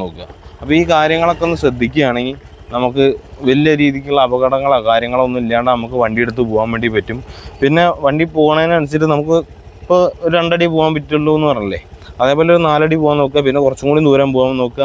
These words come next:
നമുക്ക് പിന്നെ ഒരു രണ്ടോ മൂന്നോ ദിവസമൊക്കെ ഇതിന് വേണ്ടിയിട്ട് നിന്ന് കഴിഞ്ഞാൽ നമുക്ക് സുഖമായിട്ട് വണ്ടി എടുത്ത് പോകാൻ പറ്റും. അപ്പോൾ എപ്പോഴും ബ്രേക്കിലും, ആ, ഇത് ക്ലച്ചല്ല, ഇത് ബ്രേക്കാണ്, രണ്ട് ബ്രേക്കിലും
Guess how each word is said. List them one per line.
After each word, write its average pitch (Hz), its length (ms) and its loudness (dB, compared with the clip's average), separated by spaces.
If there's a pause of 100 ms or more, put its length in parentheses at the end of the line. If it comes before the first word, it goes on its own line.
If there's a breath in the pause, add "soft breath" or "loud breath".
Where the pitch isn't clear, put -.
നമുക്ക് 131 260 -6
പിന്നെ 160 180 -4 (360 loud breath)
ഒരു 156 140 2
രണ്ടോ 156 220 0 (100)
മൂന്നോ 156 280 -2
ദിവസമൊക്കെ 147 380 0
ഇതിന് 143 160 0
വേണ്ടിയിട്ട് 143 320 -2
നിന്ന് 135 180 -2
കഴിഞ്ഞാൽ 135 220 0
നമുക്ക് 127 220 -10
സുഖമായിട്ട് 120 360 -2
വണ്ടി 113 160 -2
എടുത്ത് 113 180 -4
പോകാൻ 107 200 0
പറ്റും. 98 200 -10 (300 loud breath)
അപ്പോൾ 143 220 2
എപ്പോഴും 165 340 -2
ബ്രേക്കിലും, 147 400 0 (380)
ആ, 127 160 -2
ഇത് 135 160 -2
ക്ലച്ചല്ല, 160 380 0 (140)
ഇത് 135 140 -8
ബ്രേക്കാണ്, 117 400 0
രണ്ട് 131 220 0
ബ്രേക്കിലും 131 340 0